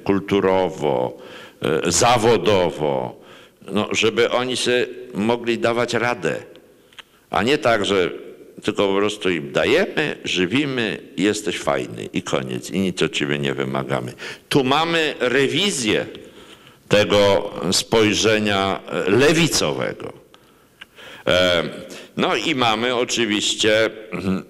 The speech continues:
i mamy oczywiście też, już kończąc właśnie tak aktualnie, mamy też odbicie, jak powiedziałem, w wyobrażeniu państwa, czym ono jest. Czy ono jest państwem obywateli,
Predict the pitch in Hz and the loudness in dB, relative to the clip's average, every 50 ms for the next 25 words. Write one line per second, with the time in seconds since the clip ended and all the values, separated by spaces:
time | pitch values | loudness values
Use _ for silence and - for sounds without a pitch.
0 | - - - 107 110 104 95 98 95 95 95 110 117 110 - 92 107 104 - - | -16 -6 -2 0 0 2 2 2 2 2 2 0 0 0 0 0 0 0 0 0
1 | 98 95 85 87 92 90 - - - - - 98 101 104 104 104 - - 92 90 | 0 0 0 0 0 0 0 0 0 0 0 2 2 2 0 -2 -4 -2 0 2
2 | 87 87 87 87 - - 90 87 - - - - 101 101 101 92 - 90 87 85 | 2 2 0 0 -4 -4 -4 -4 -4 -2 0 2 2 2 0 -2 -2 -2 -2 0
3 | 85 85 82 - - - 85 80 85 85 - - 82 - - - - 92 90 85 | 0 0 0 0 -2 -4 -4 -4 -4 -2 -2 -2 -4 -4 -4 -2 0 2 2 2
4 | 78 76 76 80 87 98 113 - - - - - - - 82 90 110 135 156 151 | 2 0 0 0 -2 -2 -4 -4 -10 -18 -20 -20 -10 -4 -2 0 2 2 2 0
5 | 147 151 120 117 - - - - 113 110 - - - - 104 104 - - 107 101 | 0 2 2 2 2 2 0 0 0 -2 -2 -6 -6 -6 -6 -4 -2 0 2 2
6 | 92 87 85 85 85 - - 95 92 87 82 76 - 98 101 95 95 90 82 80 | 4 2 2 0 -2 -2 0 2 2 2 0 0 0 2 2 2 2 0 -2 -4
7 | 82 78 - - - - - - - - - 69 71 80 82 107 139 143 - 143 | -6 -8 -10 -12 -18 -20 -20 -20 -20 -12 -10 -8 -4 0 2 4 4 4 4 4
8 | 151 151 139 151 185 185 185 175 156 - 123 104 90 80 73 - - - - 64 | 4 4 4 4 4 4 2 2 0 0 0 0 0 0 -2 -6 -8 -6 -6 -6
9 | 64 - - - 123 127 110 107 98 90 80 73 64 57 52 - - - - - | -4 -2 -2 -2 0 0 0 0 0 0 0 0 -2 -4 -6 -8 -14 -18 -16 -10
10 | - - - - - 60 - 101 104 90 82 78 76 - - - - 90 95 95 | -4 -2 0 0 2 2 2 0 2 2 2 0 0 -4 -4 -2 0 0 2 0
11 | 92 - - - 80 78 76 71 65 71 67 64 62 - - 71 69 76 87 107 | -2 -2 -2 -2 -2 0 0 0 0 -2 0 0 -2 -2 -2 -2 0 2 2 2
12 | 123 - - | 0 -2 -4